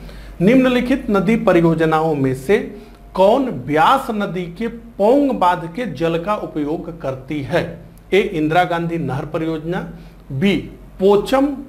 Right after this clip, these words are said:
पाद परियोजना, सी, मयूराक्षी परियोजना, और डी, नागार्जुन सागर परियोजना। यूपी यूडीए एलडीए प्री दो हज़ार तेरह का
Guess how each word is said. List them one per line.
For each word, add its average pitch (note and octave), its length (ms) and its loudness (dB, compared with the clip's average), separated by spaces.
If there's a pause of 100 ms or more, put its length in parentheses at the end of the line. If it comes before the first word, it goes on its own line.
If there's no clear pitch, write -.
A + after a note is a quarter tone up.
(120)
पाद E3+ 360 4
परियोजना, F#3+ 540 0 (440)
सी, A#3+ 220 2 (320)
मयूराक्षी F#3 960 2
परियोजना, G#3 600 0 (380)
और D#3+ 180 4
डी, D#3+ 220 0
नागार्जुन D#3 720 2
सागर D3+ 540 2
परियोजना। D3 500 0
यूपी D#3+ 380 -2
यूडीए D#3+ 500 0
एलडीए D3+ 400 -2
प्री E3 280 -4
दो C#3+ 160 -2
हज़ार C#3 380 0
तेरह C#3+ 300 2
का E3+ 200 2